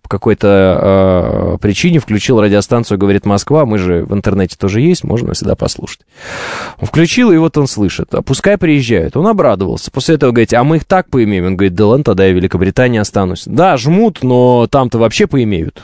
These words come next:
Тогда зачем мне ехать? Нет, так не получится. Тут и России, если и играть роль, а, то играть роль добряка.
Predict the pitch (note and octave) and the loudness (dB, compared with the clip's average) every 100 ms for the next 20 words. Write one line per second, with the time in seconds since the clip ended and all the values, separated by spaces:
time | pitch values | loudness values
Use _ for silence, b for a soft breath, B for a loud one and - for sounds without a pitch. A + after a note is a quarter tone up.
0 | - G#2+ G#2+ G#2+ A2+ - C3 C3+ D#3 C3 | -8 -2 2 2 2 0 0 2 2 0
1 | - - _ B B B - D#3 A#2 C3+ | -4 -14 _ B B B 0 0 2 0
2 | C#3+ F3+ G3 F#3+ D#3+ - - - _ _ | 0 0 2 2 0 -2 -14 -16 _ _
3 | _ _ B B B C#3 F3+ F3 F3 - | _ _ B B B -2 2 2 2 2
4 | B3 G#3 F#3+ F#3 F3 E3+ F3+ F3+ E3+ G#3+ | 2 4 2 2 0 2 2 2 2 2
5 | B3+ - - D#3 D3+ C#3 G2 - _ - | 0 -4 0 2 4 4 2 -6 _ -8
6 | A2 A2+ G#2+ D3 D3 B2+ C#3+ E3 C3+ C3 | -2 0 0 2 2 2 2 0 0 0
7 | A#2+ A#2 A2+ A2 A#2 - | 0 0 0 0 0 -2